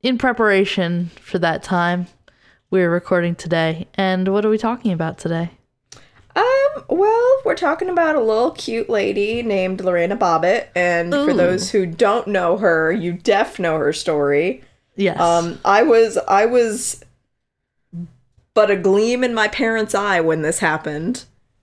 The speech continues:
Speaker 2: And I
Speaker 1: Way
Speaker 2: still
Speaker 1: back
Speaker 2: know
Speaker 1: in the,
Speaker 2: about it.
Speaker 1: the nineties?
Speaker 2: The nineties. You were not a gleam, I don't believe.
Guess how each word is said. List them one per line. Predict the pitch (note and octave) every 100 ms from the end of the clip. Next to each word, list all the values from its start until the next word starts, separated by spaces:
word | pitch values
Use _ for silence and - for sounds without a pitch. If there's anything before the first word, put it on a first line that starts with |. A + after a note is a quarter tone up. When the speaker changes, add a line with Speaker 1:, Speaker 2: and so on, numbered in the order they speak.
| _ _ -
Speaker 2:
And | F3+ F#3+
I | A#3
Speaker 1:
Way | G3
Speaker 2:
still | G3+ G3
Speaker 1:
back | D#3
Speaker 2:
know |
Speaker 1:
in | D#3
the, |
Speaker 2:
about | E3+ D3+ D3
it. | D3+ D#3 - -
Speaker 1:
the | F3+ F#3
nineties? | F3+ F#3+ F#3 B3 B3+ - - - _ _ _ _ _
Speaker 2:
The | F#3
nineties. | F#3+ F#3+ B3+ - D#3+ -
You | G3 A3 D#4+
were | E4
not | C4 G#3 G#3+ -
a |
gleam, | F#3+ F3+ D#3 D3+ D#3+
I | F3
don't | F3+ F3
believe. | E3+ D#3+ D3 E3+ -